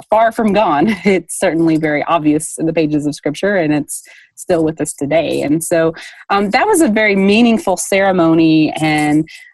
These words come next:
uh, talking with people who've read the book, I've heard from pastors and churches who have incorporated it into their worship, and I even had, you know, like, a, an Ash Wednesday service around it, or used it in their liturgy. And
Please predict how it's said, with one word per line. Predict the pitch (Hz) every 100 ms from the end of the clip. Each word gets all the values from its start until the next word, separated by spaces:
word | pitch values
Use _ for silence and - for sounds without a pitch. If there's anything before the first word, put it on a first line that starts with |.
| -
uh, | 165
talking | - 226 233 214
with | 190
people | 196 180
who've | 185 165
read | 160 175 202
the |
book, | 160 156 156 -
I've | - 165 160 _
heard | 151 190 175
from | 175 170
pastors | 220 220 - 208 196 196
and | 170
churches | 170 180 - 170 165
who | 180
have | 165 156
incorporated | 156 - 170 160 160 160 156
it | 160 -
into | 165 165 175
their | 165 165
worship, | 160 247 - 151 127 -
and | 156 151 147 147 - - - -
I | 156
even | 170 170
had, | 165 165 160 156 151 -
you | 165 170
know, | 160 156
like, | 147 151
a, | 143 156 - _ - -
an | 320
Ash | 170 - -
Wednesday | 160 175 170 175
service | 190 185 175 180
around | 175 170 175 180
it, | 180 180 175 170
or | 143 135
used | 139 165 160
it | 156
in | 151 156
their | 139
liturgy. | 156 185 185 165 170 170 170 165
And | 143 135